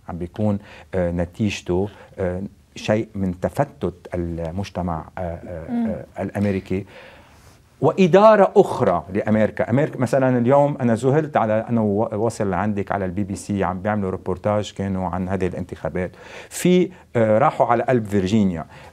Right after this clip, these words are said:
Speaker 1: آه، عم يعملوا ريبورتاج عن ناس من أصول، آه، آه، آه، كورية.
Speaker 2: مم.
Speaker 1: عندهم جريدة بيكتبوا باللغة الكورية بقلب أمريكا، حتى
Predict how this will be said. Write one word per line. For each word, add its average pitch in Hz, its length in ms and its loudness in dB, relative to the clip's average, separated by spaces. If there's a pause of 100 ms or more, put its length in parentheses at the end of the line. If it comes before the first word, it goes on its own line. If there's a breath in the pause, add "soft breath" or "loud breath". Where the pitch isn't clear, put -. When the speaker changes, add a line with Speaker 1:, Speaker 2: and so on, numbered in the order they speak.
Speaker 1:
آه، 90 480 4
عم 110 240 0
يعملوا 139 240 2
ريبورتاج 123 680 2
عن 98 180 0
ناس 113 460 0
من 104 160 -2
أصول، 113 600 2
آه، 95 220 0
آه، - 120 -8
آه، 85 800 -6 (100)
كورية. 107 460 0 (160)
Speaker 2:
مم. 202 240 -4 (640 soft breath)
Speaker 1:
عندهم 180 320 6
جريدة 139 640 4 (440)
بيكتبوا 151 380 4
باللغة 151 340 6 (140)
الكورية 120 560 2
بقلب 180 460 8
أمريكا، 131 720 2
حتى 147 560 2